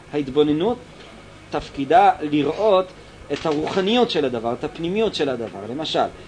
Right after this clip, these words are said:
אם אני מתבונן או מדמיין לעצמי את הים, אז אני מדמיין לעצמי את, את הגלים, איך שהם עולים לחוף ויורדים, את הקצב שלהם,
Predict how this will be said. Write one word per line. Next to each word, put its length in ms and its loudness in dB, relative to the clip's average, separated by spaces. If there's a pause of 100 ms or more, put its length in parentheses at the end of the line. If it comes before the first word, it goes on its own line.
(200)
אם 160 -4
אני 140 0
מתבונן 600 0
או 60 0
מדמיין 460 0
לעצמי 460 -2
את 60 -10
הים, 300 -2 (640)
אז 100 -12
אני 80 -6
מדמיין 360 -4
לעצמי 640 -2
את, 160 -10 (260)
את 140 -10
הגלים, 400 0
איך 100 -6
שהם 280 -6 (480)
עולים 320 2
לחוף 460 -4
ויורדים, 600 0 (420)
את 140 -12
הקצב 420 -6
שלהם, 480 -2